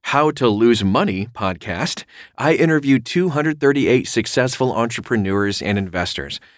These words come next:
Their paths to success were paved with mistakes, losses, and pain, and most say they wouldn't trade these for the world. Most are doing business and investing differently now, building success by not doing what got them in trouble last time.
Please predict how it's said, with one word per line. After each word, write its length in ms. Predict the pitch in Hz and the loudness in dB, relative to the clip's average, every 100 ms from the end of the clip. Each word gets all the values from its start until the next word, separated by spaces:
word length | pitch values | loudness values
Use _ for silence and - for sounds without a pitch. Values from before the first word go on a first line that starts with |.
| _ _ - | _ _ 0
Their 160 | 147 | 0
paths 380 | 147 135 127 135 | 2 2 2 2
to 100 | 127 | 0
success 560 | - 117 - 123 123 120 | 0 -2 0 0 0 -2
were 140 | 104 | -2
paved 400 | - 120 127 117 | -2 0 0 0
with 180 | 107 - | -2 -4
mistakes, 720 | 95 - - 113 - - - _ _ | -6 -6 -4 -4 -2 -6 -8 _ _
losses, 640 | 92 113 135 - - - - | -8 -2 0 -2 -8 -12 -6
and 220 | 110 98 | -4 -4
pain, 420 | - 175 147 92 - - - - | -2 2 4 2 -2 -16 -20 -4
and 220 | 147 135 | 0 2
most 320 | 143 202 208 - | 4 2 2 -2
say 260 | - 156 | 0 2
they 180 | 151 165 | 4 6
wouldn't 480 | 131 139 214 226 - | 6 6 4 4 -2
trade 440 | - 160 160 156 | -2 2 2 2
these 240 | 135 139 - | 2 2 2
for 160 | 131 | 0
the 100 | 113 | 0
world. 480 | 101 107 113 90 - _ _ _ _ _ _ _ _ _ _ _ | 0 2 2 2 -4 _ _ _ _ _ _ _ _ _ _ _
Most 300 | 120 147 - | 0 2 2
are 220 | 120 110 95 | 2 2 2
doing 320 | 117 123 98 | 2 2 2
business 420 | 110 117 127 123 | 0 0 0 0
and 160 | 98 87 | -2 -4
investing 520 | 87 110 117 117 87 | -6 -4 -2 -2 0
differently 440 | 113 117 73 85 | -2 0 -2 -4
now, 360 | 82 82 127 143 _ _ _ - | -10 -8 -10 -14 _ _ _ 0
building 300 | 131 135 120 | 4 4 2
success 640 | - 127 - 123 135 - | 0 -2 0 -2 -2 -2
by 220 | 107 113 | -2 0
not 520 | 104 98 120 175 - - | 0 0 0 0 -2 -10
doing 440 | 104 110 92 120 104 | -2 0 2 0 0
what 140 | 104 | -2
got 240 | 104 110 | 0 0
them 120 | 117 110 | 0 0
in 80 | |
trouble 360 | 107 123 117 127 | 0 2 2 4
last 300 | 143 156 - | 2 0 -2
time. 260 | 92 62 | -8 -10